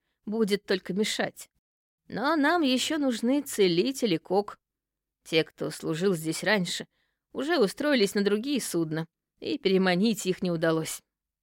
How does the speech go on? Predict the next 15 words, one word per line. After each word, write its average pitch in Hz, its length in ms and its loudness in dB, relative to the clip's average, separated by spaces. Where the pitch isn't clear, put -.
«Моряки 302 600 2
долго 359 360 2
без 277 260 2
дела 294 220 2
не 302 120 2
сидят», — 196 560 -2
добавил 170 420 2
Лико, 165 380 -4
подслушав 214 560 0
наш 185 220 0
разговор, 160 540 -2
и 185 120 0
тут 185 200 -2
же 180 120 2
отчитался. 160 640 0